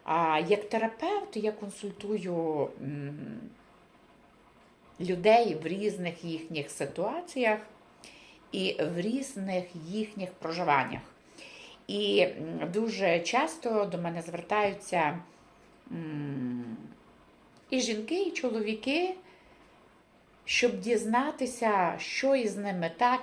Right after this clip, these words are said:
і щоб дізнатися, чому вони йдуть у такий стосунок або в інший. І дуже часто є такий запит:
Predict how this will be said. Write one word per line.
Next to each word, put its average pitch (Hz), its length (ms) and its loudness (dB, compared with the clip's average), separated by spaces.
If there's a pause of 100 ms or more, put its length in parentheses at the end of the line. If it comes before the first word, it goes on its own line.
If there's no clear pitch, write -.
(100)
і 196 80 -4
щоб 185 540 0
дізнатися, 185 720 -4
чому 196 320 -6
вони 190 280 -4
йдуть 180 320 -6
у 170 60 -6
такий 220 440 -2
стосунок 220 800 -4 (720)
або 180 320 6
в 175 60 0
інший. 139 480 -2 (380)
І - 80 -2
дуже 302 280 2
часто 311 520 4 (440)
є 269 160 8
такий 269 340 4
запит: 254 640 4